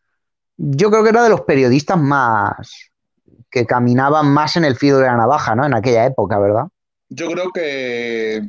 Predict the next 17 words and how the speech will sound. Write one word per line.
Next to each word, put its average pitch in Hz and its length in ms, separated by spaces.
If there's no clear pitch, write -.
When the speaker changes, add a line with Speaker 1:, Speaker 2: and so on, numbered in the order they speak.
Speaker 2:
era 131 200
un 139 80
periodista 147 840
al 120 160
que 113 180
tenemos 131 420
que 110 340
homenajearle 107 800
hoy 147 220
un 110 120
poco 120 220
también, 127 400
¿no? 139 320
Porque 107 520
Juan 123 220
Ignacio 139 280
Blanco, 156 600